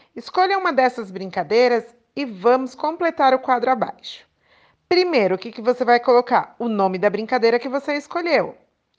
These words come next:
Depois, a quantidade de participantes, o mínimo e o máximo também. Como eu vou brincar? Primeiro, preciso do quê?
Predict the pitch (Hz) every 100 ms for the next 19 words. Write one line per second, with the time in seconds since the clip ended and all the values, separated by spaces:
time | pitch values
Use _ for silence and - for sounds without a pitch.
0 | _ _ _ - - - 285 190 - -
1 | _ _ _ _ - 233 - - 349 392
2 | - 247 240 240 233 - 254 247 - 240
3 | 202 165 - - - _ _ _ _ -
4 | 208 185 190 277 339 381 392 349 254 -
5 | 185 165 - 202 190 165 - _ _ _
6 | _ _ _ _ _ _ _ - 392 392
7 | 330 233 208 196 202 196 - 208 _ _
8 | - 262 277 294 285 247 240 269 254 233
9 | 269 - 190 156 185